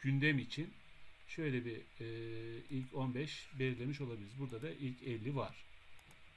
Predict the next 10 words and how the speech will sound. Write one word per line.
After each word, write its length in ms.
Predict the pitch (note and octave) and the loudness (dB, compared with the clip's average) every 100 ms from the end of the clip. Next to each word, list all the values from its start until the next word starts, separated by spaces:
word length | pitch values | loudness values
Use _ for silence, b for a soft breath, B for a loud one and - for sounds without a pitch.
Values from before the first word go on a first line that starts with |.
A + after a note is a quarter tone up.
| - - B2+ | -14 -8 -4
E, 220 | C#3 C#3 | -4 -2
başka 280 | E3 - F#3 F#3 - - - - - - | -2 0 -2 -2 -8 -12 -12 -12 -8 -6
çöz 280 | - D#3+ D3+ | 0 0 0
puanı 400 | - D3+ D3 D3 | 4 6 6 8
nerede 340 | D3 D3+ C3 A2 | 8 8 6 4
var? 340 | C#3 G3 D#3+ | 2 0 4
Bankalarda 680 | E3 E3+ C#3+ A#2+ G#2+ G2+ - | 4 4 4 2 2 -4 -6
çöz 220 | A2 - | -6 -6
puanımız 560 | A2+ G#2 F#2+ F#2 F#2+ | -6 -6 -6 -8 -6
var. 160 | B2 F3 | -4 -4